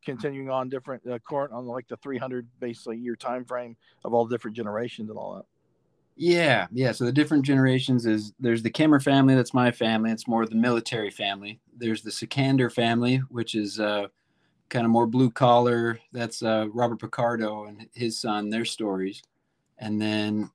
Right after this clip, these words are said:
Speaker 2: I'm forgetting what the, uh, the other family timeline
Speaker 1: Well, it's
Speaker 2: is.
Speaker 1: Bill Mumy, I believe he's kinda like the, the aristocratic, he's like the technology, uh, C E O of that big tech company too, right?
Speaker 2: That's right. That's exactly what it is. Yeah, yeah. You're, you're
Speaker 1: Yeah.
Speaker 2: absolutely right. Yeah.
Speaker 1: Very cool.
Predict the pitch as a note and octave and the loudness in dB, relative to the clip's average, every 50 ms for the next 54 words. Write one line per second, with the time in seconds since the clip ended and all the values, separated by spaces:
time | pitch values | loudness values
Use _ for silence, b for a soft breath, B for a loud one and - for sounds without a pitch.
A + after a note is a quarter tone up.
0 | _ - A2+ G#2+ G2+ - - - G#2+ A2+ C3 B2 B2 F#2+ A#2 A2+ A2+ A2 _ - | _ -12 -10 -10 -10 -12 -14 -14 -10 -6 -4 -4 -2 -2 -2 -4 -4 -4 _ -2
1 | A2 G#2+ A2 G#2+ G#2 G#2 G2 G2 G2+ - A#2 G#2 F#2+ G#2 G#2+ G#2 G#2+ G2 - - | 0 0 2 2 0 0 -2 -2 -6 -10 -8 -4 -2 0 0 0 -2 -4 -4 -4
2 | - G#2 G#2+ G#2 G2+ G2+ G2+ G2 F#2+ F#2 - _ _ _ - - A2 G#2 G2+ G#2 | -6 -6 -4 -4 -4 -4 -6 -6 -6 -8 -12 _ _ _ -8 -4 -2 -2 0 0
3 | G2 C#3 C#3+ A#2+ G#2 - E3 F3 F3 E3 D#3 D3+ D#3+ F3 F3+ E3 D3+ C#3+ C3+ C3 | 2 4 4 2 4 4 6 6 6 6 6 6 6 6 4 2 -2 -4 -6 -6
4 | C#3 C#3 C#3+ B2+ C#3+ D3+ C#3+ - - - C#3 C3+ C3 C3 C3 B2 _ - C3+ A#2+ | -6 -8 -8 -8 -10 -14 -14 -12 -10 -8 -8 -8 -6 -8 -8 -8 _ -10 -10 -10
5 | A#2 A2+ _ E2+ B2 B2 A#2+ A2+ B2 C3+ - - - C#3 - - - C3+ C3 C3 | -10 -12 _ -14 -12 -10 -10 -8 -8 -10 -12 -12 -16 -18 -8 -4 -2 0 0 0
6 | B2+ A#2+ - C3+ B2+ C3 B2 A2+ _ _ - - C#3+ - - C3+ B2+ C3+ C3+ C3 | -2 -6 -10 -12 -12 -10 -12 -12 _ _ -10 -10 -10 -8 -8 -8 -8 -8 -8 -10
7 | A#2+ A#2+ A#2 A#2 A2+ G#2+ A2 G#2+ _ _ _ _ - - A#2 A2+ - - - D3+ | -12 -14 -14 -14 -16 -18 -20 -20 _ _ _ _ -12 -10 -10 -10 -10 -10 -16 -16
8 | B2+ A#2 B2 B2+ B2+ B2+ B2 A#2 A#2 A2 A2 A#2+ A#2+ G#2+ - - C3 - _ - | -12 -10 -8 -6 -6 -6 -6 -6 -8 -10 -10 -10 -14 -12 -10 -10 -12 -10 _ -12
9 | A#2 A2 - G#2+ G2 - - C#3+ A#2+ G#2 C#3 C3 C3 - - C3 A2 F#2+ - - | -14 -12 -12 -14 -12 -10 -8 -6 0 2 2 2 2 2 4 4 4 2 2 0
10 | A#2+ A#2+ A#2+ - A#2 A2+ B2+ B2+ B2 A#2+ A2 G#2 G2 F#2 E2+ E2+ G2 A#2+ A#2 A#2 | -2 -2 0 0 0 2 4 4 4 2 2 0 0 0 -2 -2 -2 0 0 2
11 | G#2 F2 C#2 - _ - - - C#3 C3 A2 A2 G#2+ G2 A2 A2+ A2+ A2+ A2+ A2 | 0 0 -4 -8 _ -20 -14 -8 -4 0 0 0 0 0 0 0 0 0 0 -2
12 | - A2+ A2 G#2+ G#2+ G2+ G2+ G2 F2+ E2+ E2 - _ _ _ _ _ _ _ - | -2 -4 -4 -2 -2 -4 -4 -4 -6 -8 -12 -16 _ _ _ _ _ _ _ -4
13 | - A2 G#2+ - A2 G#2+ G#2+ - - - B2+ A#2 A2+ | -2 0 0 0 -2 -4 -6 -10 -12 -10 -10 -10 -10